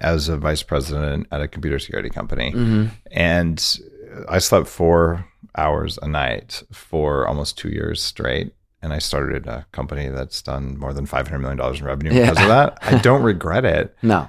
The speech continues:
Speaker 1: But if you're going to do it, you can break yourself. And it wasn't good for me. But if you know what you're doing, you can do that.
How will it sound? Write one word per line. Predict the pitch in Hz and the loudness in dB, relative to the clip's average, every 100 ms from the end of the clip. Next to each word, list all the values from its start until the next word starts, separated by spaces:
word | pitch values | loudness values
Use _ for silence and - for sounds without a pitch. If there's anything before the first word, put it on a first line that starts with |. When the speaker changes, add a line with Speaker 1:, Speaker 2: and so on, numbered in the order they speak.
| - | 4
Speaker 1:
But | 117 110 | 6 6
if | 110 | 6
you're | 160 | 8
going | 233 | 8
to | 247 | 8
do | 110 95 143 | 6 6 8
it, | 208 - _ | 6 2 _
you | 147 | 2
can | 180 190 104 | 6 6 4
break | 104 85 95 147 | 4 4 4 2
yourself. | - - - - - - _ _ _ _ _ | -2 -6 -8 -8 -10 -10 _ _ _ _ _
And | 110 104 104 98 | 4 6 6 2
it | 95 - | -6 -2
wasn't | 104 101 78 | 2 2 2
good | 71 113 | 0 0
for | - 82 | 0 0
me. | 76 85 - - _ | 0 -2 -6 -18 _
But | 120 | 6
if | 117 - | 6 6
you | 131 | 4
know | 120 120 147 | 8 8 8
what | 147 135 117 | 8 8 8
you're | 120 | 4
doing, | 104 107 127 180 226 214 _ _ _ | 6 6 6 4 2 0 _ _ _
you | 110 101 | 2 2
can | 90 | 2
do | 82 | 2
that. | 80 101 156 | 4 4 2